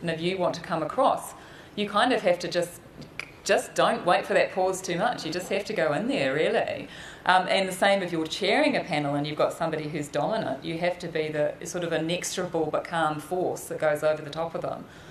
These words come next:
and shuts them down and lets the other people talk. So there is a real skill to doing those sort of things, um, particularly chairing. But good chairs are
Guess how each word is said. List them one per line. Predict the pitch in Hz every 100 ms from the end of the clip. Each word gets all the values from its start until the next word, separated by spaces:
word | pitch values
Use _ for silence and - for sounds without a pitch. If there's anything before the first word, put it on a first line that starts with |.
| -
and | 165 160
shuts | 170 -
them | - 160
down | 160 160 156
and | 151
lets | 151 -
the | 156
other | 151
people | 156 165 147 147
talk. | 143 226 185 - - - - - - -
So | - 208
there | 226
is | 220 240
a | 247
real | 233 208 190
skill | - - - - 190 -
to | 190 165 160 156 -
doing | 185 175 175
those | 160 147
sort | 156 151
of | 147
things, | - 139 127 190 - -
um, | 160 151 147
particularly | 147 233 233 175 147
chairing. | - 151 135 139 262 285 - - -
But | 180 165 170
good | 220 220
chairs | - 196 165 175 262 -
are | - 160 156 156 156 -